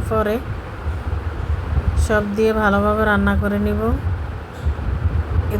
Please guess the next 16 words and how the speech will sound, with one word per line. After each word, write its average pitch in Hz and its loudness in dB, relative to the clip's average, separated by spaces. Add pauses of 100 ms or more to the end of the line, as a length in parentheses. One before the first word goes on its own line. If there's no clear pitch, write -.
তরকারিটা 220 2
অল্প 233 0 (100)
হইলেও 214 0
খেতে 214 -2 (100)
অনেক 214 0 (120)
ভালো 196 2
লাগে, 202 2 (140)
অল্প 214 0 (680)
হইলেও 208 2 (480)
বাসে 202 2
বাসে 208 -2
ভাত 196 2 (140)
খাওয়া 196 2
যায়। 214 2 (120)
কিছু 190 -2
কাঁচামরিচ 208 0